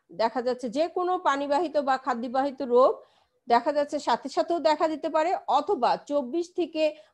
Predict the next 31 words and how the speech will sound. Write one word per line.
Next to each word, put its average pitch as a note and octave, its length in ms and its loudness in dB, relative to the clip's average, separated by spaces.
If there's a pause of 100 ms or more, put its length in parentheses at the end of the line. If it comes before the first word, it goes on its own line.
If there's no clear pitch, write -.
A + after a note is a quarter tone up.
বাহাত্তর D#4 680 2
ঘন্টার C4 460 0
মধ্যে B3 400 0
এর A#3 340 0
উপসর্গ B3+ 580 -4
দেখা G#3+ 300 -2
দিতে F#3+ 220 -6
পারে। G3 380 0 (440)
খাদ্যবাহিত E4+ 640 0
রোগ D4+ 460 2 (220)
দীর্ঘমেয়াদী C#4+ 1120 0
স্বাস্থ্য C#4+ 460 -4
সমস্যা C4+ 480 -6 (140)
তৈরি D4+ 300 -4
করতে B3+ 500 2 (380)
পারে। F#3+ 240 2
অনেক C4+ 240 0
সময় E4+ 200 -2
দেখা C#4 280 -2
যাচ্ছে C#4+ 360 -6 (100)
এটা C#4 260 4
যদি D4 200 -10
সঠিকভাবে, C#4 720 -2 (460)
আহ, G#3 300 0
না A3+ 220 2
সারানো D4+ 460 0
হয়, D4 360 2
সেই D#4 200 -6
ক্ষেত্রে D#4+ 480 -4 (420)
কি D#4 120 2
হয়, D#4 280 2